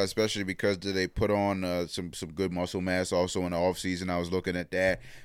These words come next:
uh, getting everybody over three hundred pounds, I think was really important. They were able to do that.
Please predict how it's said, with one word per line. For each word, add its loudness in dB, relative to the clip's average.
uh, 2
getting 0
everybody 2
over 2
three -2
hundred -2
pounds, 0
I -8
think -4
was -4
really 0
important. 0
They 0
were 4
able 2
to -4
do -4
that. 4